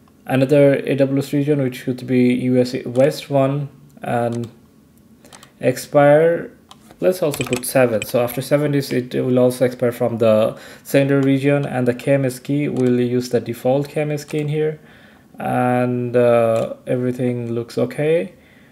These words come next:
And cross account sharing. Uh, so if we want to do a cross account sharing, we can also do that. So what do you mean by the cross account sharing? Well,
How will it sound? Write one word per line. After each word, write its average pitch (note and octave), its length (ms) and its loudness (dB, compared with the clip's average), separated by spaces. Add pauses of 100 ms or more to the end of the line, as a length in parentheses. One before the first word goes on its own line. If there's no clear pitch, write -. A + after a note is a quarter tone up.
(180)
And A#2+ 440 -4
cross C#3+ 360 2
account B2+ 360 0
sharing. A2+ 480 0 (500)
Uh, B2 420 4 (460)
so - 400 2
if B3 400 0
we F3 200 6
want D#3 320 4
to D#3 100 -2
do C#3+ 140 4
a C3+ 140 6
cross D#3+ 340 2
account D#3+ 280 2
sharing, D3+ 300 2
we D3 80 -2
can C#3+ 140 0
also B2+ 200 2
do C3+ 260 2
that. G#2+ 200 4
So B2+ 160 2
what C3+ 240 4
do C3+ 80 0
you B2+ 80 2
mean B2 160 2
by B2 100 2
the A#2 80 2
cross A#2+ 300 -2
account A2+ 240 -4
sharing? G#2+ 380 -4
Well, B2 360 4